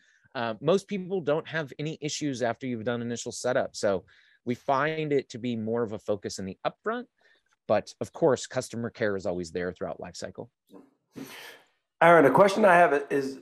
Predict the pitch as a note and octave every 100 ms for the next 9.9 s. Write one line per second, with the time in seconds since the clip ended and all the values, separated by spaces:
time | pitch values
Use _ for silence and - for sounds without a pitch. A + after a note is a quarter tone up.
0 | - C3 D3 E3 D3 B2+ B2 A#2+ A#2+ A#2
1 | A2+ - A#2 A2+ A2 A2 A2 G2 - _
2 | C3 B2+ C#3+ B2+ B2+ A#2 A#2+ A2+ - A#2
3 | A2+ A#2 A#2 A#2+ A2 G#2+ - - A2 G#2+
4 | A2 G2+ G#2+ G#2+ G#2 G#2 - _ - G#2+
5 | A2 G#2+ G#2+ G#2+ G2+ A2 G#2 A2 G#2 G#2
6 | G#2 G#2 G#2 G2+ G#2 G#2 G2 G2 - _
7 | _ _ _ _ _ - D#3 A#2+ A2 -
8 | A#2+ G#2+ A2 - C#3+ C#3+ C3 A#2+ B2+ C3
9 | A2+ G#2+ B2+ A2+ A2+ G#2+ G2+ F#2 F2+